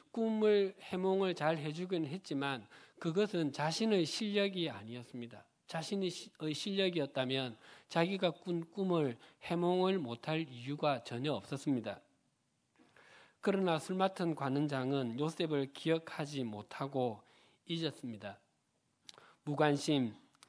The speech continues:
잊혀짐이 얼마나 무서운 단어인지 사람들이, 사람들은 사랑의 반대말을 무관심, 잊혀짐이라고 말하겠습니까? 그렇게 만 이 년이 지나고 이제는 바로왕이 꿈을 꾸었습니다.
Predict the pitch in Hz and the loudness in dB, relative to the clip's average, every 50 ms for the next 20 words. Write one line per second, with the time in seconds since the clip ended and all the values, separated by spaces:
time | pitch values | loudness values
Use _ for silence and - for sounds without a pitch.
0 | - _ - 208 190 - - 185 170 156 156 143 147 147 147 135 117 104 - - | -20 _ -8 -6 -4 0 0 0 0 0 0 0 0 0 0 0 -2 -4 -8 -16
1 | - - - - 135 135 143 151 160 170 175 180 175 156 131 127 127 131 156 170 | -20 -16 -8 -4 -2 -2 0 0 2 2 2 2 0 -2 -4 -8 -6 -4 -2 0
2 | 170 165 151 135 123 120 127 135 143 139 127 117 113 127 123 120 110 101 - - | 0 0 -2 -2 -4 -4 -4 -2 -2 -2 -4 -4 -4 -2 -2 -2 -2 -4 -8 -14
3 | - - _ - - 165 156 160 165 170 165 165 160 147 139 131 127 107 98 - | -20 -20 _ -8 -4 -2 0 0 0 0 0 0 0 0 0 0 -2 -2 -6 -8
4 | _ _ _ _ _ _ _ _ - - 156 156 151 160 151 160 156 151 143 135 | _ _ _ _ _ _ _ _ -4 0 2 2 2 2 2 0 0 0 0 0
5 | 123 98 90 - - - - _ _ _ _ _ _ - - - 170 170 175 180 | -2 -4 -8 -12 -18 -20 -20 _ _ _ _ _ _ -10 -4 0 4 4 6 6
6 | 180 165 147 139 - 113 113 117 123 143 147 151 151 147 139 123 120 120 107 101 | 4 4 2 0 -2 -4 -6 -4 -2 0 0 2 2 2 2 0 -2 -2 -4 -6
7 | - _ - 120 120 120 131 139 139 135 - - - 147 143 139 139 139 - 170 | -10 _ -12 -10 -6 -4 -2 -2 -2 -2 -4 -4 -2 0 0 0 0 -2 -6 -8
8 | 151 - - - 180 170 - - 151 151 139 139 123 120 117 117 127 117 110 98 | -8 -6 -4 -2 -2 -2 -2 -2 -2 -2 -2 -4 -4 -4 -4 -4 -4 -6 -6 -8
9 | 95 98 101 104 98 - - 110 101 98 - 101 95 95 95 _ _ _ _ _ | -8 -10 -12 -12 -14 -16 -14 -14 -14 -12 -10 -10 -10 -12 -14 _ _ _ _ _
10 | _ _ _ _ _ _ _ _ _ _ _ _ _ _ _ _ - - - - | _ _ _ _ _ _ _ _ _ _ _ _ _ _ _ _ -20 -20 -20 -20
11 | _ - - 185 185 185 180 170 156 147 151 160 170 147 143 139 151 160 170 165 | _ 2 4 4 4 4 4 6 8 8 8 8 8 6 4 4 6 6 6 4
12 | 160 156 - 135 135 127 127 120 123 127 123 113 107 - _ 160 143 160 170 170 | 4 2 0 -2 -2 -2 -2 -2 -2 -2 -2 -2 -4 -8 _ -8 -4 -2 0 0
13 | 160 143 135 120 104 - - 120 127 143 160 165 175 180 196 196 175 147 135 - | 0 0 -2 -2 -6 -6 -2 0 0 2 4 6 6 6 6 6 6 4 2 0
14 | - 143 143 143 139 135 - - 139 135 123 113 - 131 120 113 101 101 101 92 | -2 -2 0 0 0 0 -4 -4 -2 -2 -2 -2 -4 -6 -6 -6 -6 -8 -10 -12
15 | - | -12